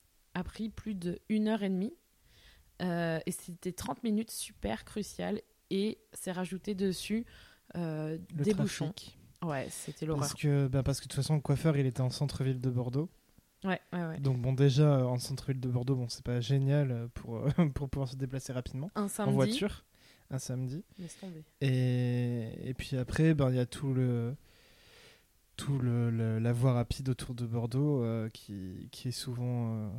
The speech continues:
Speaker 2: régulièrement bouchée, quoi, donc,
Speaker 1: Mm, mm.
Speaker 2: euh.
Speaker 1: Et un trajet, alors, pour revenir à la maison, ça allait, mais en fait, pour faire la...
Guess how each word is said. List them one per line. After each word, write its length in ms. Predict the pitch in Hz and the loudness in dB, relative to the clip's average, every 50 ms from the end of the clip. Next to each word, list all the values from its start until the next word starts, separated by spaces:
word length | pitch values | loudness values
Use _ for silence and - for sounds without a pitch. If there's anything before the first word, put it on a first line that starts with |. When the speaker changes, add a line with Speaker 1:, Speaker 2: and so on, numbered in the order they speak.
| 127 127 | -8 -6
Speaker 2:
régulièrement 440 | - - 127 120 127 120 123 127 127 | -6 -6 -4 -2 0 0 0 0 0
bouchée, 320 | 120 120 117 - - 147 160 | 0 -2 -4 -4 -4 -8 -8
quoi, 160 | - - 117 | -8 -8 -8
donc, 200 | 120 123 127 123 | -6 -6 -6 -6
Speaker 1:
Mm, 40 | 208 | -6
mm. 40 | 208 - | -6 -6
Speaker 2:
euh. 100 | 190 - 139 147 143 - - - - - - - | -6 -6 -8 -8 -12 -16 -20 -20 -20 -20 -10 -6
Speaker 1:
Et 120 | 190 185 | -4 -2
un 120 | 180 175 175 | -2 -2 -2
trajet, 540 | - - 208 202 214 202 214 226 233 233 220 | -2 -2 0 0 0 2 0 0 0 0 0
alors, 280 | - 180 180 170 - - _ _ _ _ _ - _ - | 0 0 0 0 -2 -4 _ _ _ _ _ -20 _ -18
pour 220 | - - 226 208 190 | -10 -8 -8 -4 -2
revenir 340 | 214 226 220 240 254 240 214 | -2 0 0 0 0 0 0
à 20 | |
la 80 | 196 190 | 0 2
maison, 320 | 196 202 202 196 226 240 | 2 0 0 0 -2 -4
ça 160 | 226 - 202 185 | -4 -4 -2 -2
allait, 260 | 185 180 214 240 262 | 0 0 0 -2 0
mais 100 | 240 196 | -2 -2
en 80 | 180 | -4
fait, 240 | 185 - 247 226 - | -2 -4 -6 -6 -6
pour 240 | - - 185 - - | -10 -12 -10 -10 -10
faire 360 | - - - 208 214 - - - | -10 -6 -4 -4 -4 -4 -4 -6
la... 160 | 185 170 175 | -4 -4 -4